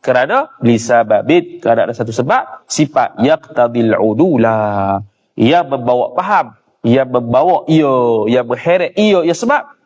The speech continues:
akan pindah itu, yakni pindah daripada sukun pada harakat. Ha, al-udula ay al-udula anis sukuni ila al-harakah. Ha.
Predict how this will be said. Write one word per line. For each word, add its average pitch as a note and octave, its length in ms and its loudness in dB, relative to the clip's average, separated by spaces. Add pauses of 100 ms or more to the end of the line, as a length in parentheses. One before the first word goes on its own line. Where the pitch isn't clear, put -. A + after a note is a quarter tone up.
akan D#3 480 0
pindah C3+ 400 0
itu, A2 640 2
yakni C3+ 240 0
pindah C#3+ 320 0
daripada B2+ 560 0 (320)
sukun B2+ 480 0
pada B2+ 320 0 (160)
harakat. G#2 640 -6 (220)
Ha, F#2+ 420 -2 (160)
al-udula A#2 800 0
ay A2+ 220 0
al-udula G#2+ 960 0
anis D3+ 320 -2
sukuni G#3+ 640 -2 (160)
ila E3 320 2
al-harakah. A#2 560 -2 (340)
Ha. E2+ 220 -2